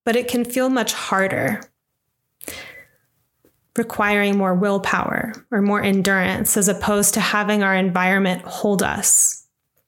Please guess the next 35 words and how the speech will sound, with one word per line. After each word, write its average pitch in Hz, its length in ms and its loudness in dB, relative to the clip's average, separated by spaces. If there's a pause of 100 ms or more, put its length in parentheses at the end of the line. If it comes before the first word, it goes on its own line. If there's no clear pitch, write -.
(1700)
We 233 120 0
might 233 200 2
explore 233 460 0
if 220 140 -2
we 226 80 0
feel 220 200 0
drawn 196 340 2
to 202 100 0
cultivate 208 580 0
this 190 560 2
greenhouse 233 1080 0 (100)
image 196 500 2
that - 180 0
allows 202 300 2
us 208 220 2
to - 120 0
thrive, 208 800 -2
or 220 140 2
if 226 180 -2
we 233 80 0
feel 240 220 -2
it 254 120 -2
necessary 240 680 0
to 254 160 -2
unravel 202 600 2
some 214 220 0
of 190 100 0
our 185 160 2
attachments 196 680 0
to 208 100 0
comforts 269 680 -2
that 233 100 0
have 202 180 0
become 220 300 0
more 220 360 2